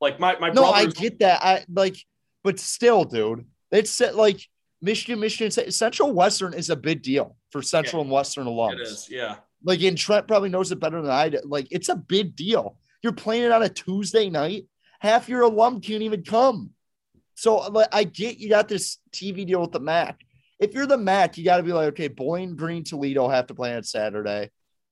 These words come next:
Speaker 2: Central and Western have to play on Saturday." And I would argue maybe eat, like, the, uh, it may, I don't know how big of a rivalry Eastern is with the Central and Western, but it's not the same.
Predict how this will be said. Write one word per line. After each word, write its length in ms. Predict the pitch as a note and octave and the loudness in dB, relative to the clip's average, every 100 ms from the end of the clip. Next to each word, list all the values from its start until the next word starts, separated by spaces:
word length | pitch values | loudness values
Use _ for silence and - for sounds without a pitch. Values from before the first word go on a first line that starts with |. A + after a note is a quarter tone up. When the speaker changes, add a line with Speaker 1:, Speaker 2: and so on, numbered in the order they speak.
| _ | _
Speaker 2:
Central 760 | _ - F3 E3+ G3 F#3+ F#3 - | _ 0 0 2 2 4 2 0
and 180 | E3+ D#3 | -6 0
Western 360 | D#3 D#3 D#3 | 2 2 -2
have 140 | C#3 C3+ | -4 -4
to 80 | B2+ | -6
play 240 | C3 B2+ | -4 -4
on 80 | B2 | -4
Saturday." 720 | - A#2+ A2+ A2+ A2 A2+ A#2 - | -4 -2 -2 -2 -2 -2 -4 -4
And 100 | C#3+ | 0
I 140 | D3 | 2
would 120 | D3+ - | 2 2
argue 360 | D#3 D#3+ D#3 E3 | 0 0 -2 -6
maybe 380 | D3+ D#3 D3+ - | -6 -6 -8 -12
eat, 220 | D#3 D#3 | -10 -6
like, 260 | D3+ D3 C#3+ - _ _ _ _ _ _ _ _ _ _ | -2 -4 -6 -20 _ _ _ _ _ _ _ _ _ _
the, 220 | D#3 E3 | -4 -2
uh, 140 | F#3 F#3 F3+ E3 D#3+ | 0 0 -2 -6 -10
it 100 | F3+ | -8
may, 240 | E3+ G#3 - | 0 0 2
I 160 | D3+ | 0
don't 140 | G3+ A#3+ | 2 2
know 100 | A3+ | 2
how 160 | G3+ | 2
big 140 | E3+ F#3 | 2 0
of 80 | E3+ | 0
a 100 | D#3 | -4
rivalry 540 | C#3+ D3+ D3 D3 C#3 | 0 2 2 -2 -6
Eastern 480 | C3 C#3 - B2 A2 | -10 -12 -8 -8 -6
is 220 | G#2+ G#2 | -6 -8
with 160 | A#2 G2 | -12 -10
the 120 | - A2+ | -14 -14
Central 420 | A#2+ C#3+ A#2+ - A#2 | -10 -8 -6 -6 -2
and 60 | |
Western, 300 | A#2+ A#2+ A2+ | -2 -2 -4
but 100 | A2 | -8
it's 160 | A#2+ - | -6 -4
not 160 | D#3 | -4
the 80 | D3+ | -6
same. 580 | A2+ - B2+ G#2+ E2+ E2 | -8 -6 -6 -6 -12 -20